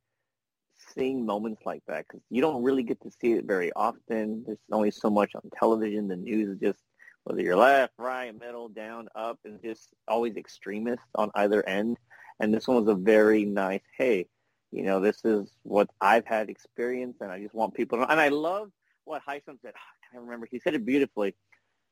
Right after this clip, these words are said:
because how, uh, Jag goes, you know, people, when they see a turban, that's all they see is a turban. They don't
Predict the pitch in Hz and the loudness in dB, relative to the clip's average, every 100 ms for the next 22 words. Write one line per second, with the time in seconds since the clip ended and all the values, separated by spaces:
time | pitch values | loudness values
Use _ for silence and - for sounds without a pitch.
0 | _ _ - 147 - 131 123 113 - - | _ _ 2 2 4 4 4 2 -4 -18
1 | _ _ _ _ _ _ _ - - 127 | _ _ _ _ _ _ _ -10 2 4
2 | 117 110 107 110 104 98 _ 120 113 - | 4 2 0 0 0 -6 _ -16 -16 -16
3 | 123 127 131 123 120 120 113 104 - 117 | -2 4 4 4 -2 -2 -4 -8 -12 -8
4 | 110 - 120 123 120 113 113 107 131 110 | -8 -8 -8 -2 -2 -2 -6 -4 -2 0
5 | 131 123 113 117 131 117 - 123 110 98 | 0 0 0 0 0 0 0 -2 -2 -2
6 | 120 117 107 110 110 | 0 0 0 0 -2